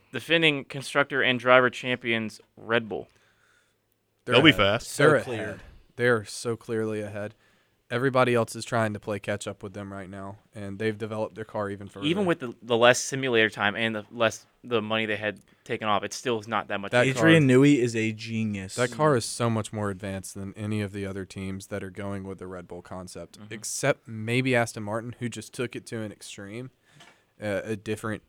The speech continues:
Speaker 2: extreme than Red Bull did.
Speaker 1: Well, we have to
Speaker 2: But
Speaker 1: remember they bought, they have the new factory now too.
Speaker 2: Yeah, they do.
Speaker 4: And they have one of Red Bull's chief technical
Speaker 1: Mm-hmm.
Speaker 4: officers now
Speaker 2: Yeah, they
Speaker 4: is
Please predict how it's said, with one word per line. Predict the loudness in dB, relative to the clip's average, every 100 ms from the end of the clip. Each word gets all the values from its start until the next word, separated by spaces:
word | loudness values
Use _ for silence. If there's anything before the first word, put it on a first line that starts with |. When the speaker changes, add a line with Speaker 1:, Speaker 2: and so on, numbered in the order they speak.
| -20
Speaker 2:
extreme | -18 -14 -12 -12
than | -10
Red | -10 -8
Bull | -8
did. | -8
Speaker 1:
Well, | 0
we | 2
have | 2
to |
Speaker 2:
But | 2
Speaker 1:
remember | 2
they | 4
bought, | 4 2
they | 0
have | -4
the | -2
new | -6
factory | -4 -6 -6 -12
now | -14
too. | -12 -2
Speaker 2:
Yeah, | 4 4
they | 4
do. | 4 4 6
Speaker 4:
And | 6 8
they | 8
have | 8 6
one | 4
of | 2
Red | 2 0
Bull's | -2 -4 -6 -18 _
chief | -14 -14 -10
technical | -12 -12 -10
Speaker 1:
Mm-hmm. | -10 -8
Speaker 4:
officers | -8 -10 -10
now | -6 -4
Speaker 2:
Yeah, |
they |
Speaker 4:
is | -2